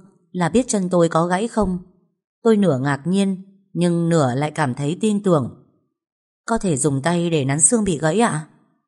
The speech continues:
"Tất nhiên rồi, xương ở vị trí khó như xương khớp háng, xương chòm đùi thì khó mà sờ được chỗ gãy. Những xương còn lại thì dễ hơn nhiều, chỉ cần nắm rõ được cấu trúc xương là có thể biết được xương có gãy hay không."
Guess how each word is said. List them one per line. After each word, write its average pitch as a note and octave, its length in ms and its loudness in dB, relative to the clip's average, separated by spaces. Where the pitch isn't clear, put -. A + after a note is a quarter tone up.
"Tất G#3 180 -4
nhiên D#3 280 2
rồi, B2 420 0
xương E3+ 180 2
ở D3+ 140 -4
vị C3+ 220 -4
trí D3+ 180 -2
khó E3+ 360 -4
như G3+ 160 0
xương D3 320 -2
khớp A3+ 220 0
háng, F3+ 360 -4
xương G#3+ 180 2
chòm D#3 280 0
đùi C#3 380 2
thì C#3+ 180 0
khó E3 380 -2
mà D#3+ 120 0
sờ C3+ 220 2
được B2 160 -2
chỗ E3 200 0
gãy. G3 320 0
Những F#3 160 -2
xương E3+ 340 0
còn C#3 200 0
lại B2+ 200 -2
thì C3+ 140 -2
dễ E3 240 0
hơn A3 300 0
nhiều, C#3 340 2
chỉ - 120 -8
cần D3+ 180 -2
nắm D#3 180 -2
rõ G#3+ 220 0
được A3+ 180 -2
cấu D3+ 180 0
trúc G3 220 -4
xương E3+ 380 0
là F3 120 -2
có E3+ 140 -4
thể F3+ 160 -2
biết A#3+ 260 -2
được D3+ 240 0
xương D#3 280 0
có D3 200 -2
gãy E3+ 280 -4
hay F#3 240 -2
không." C#3 320 -2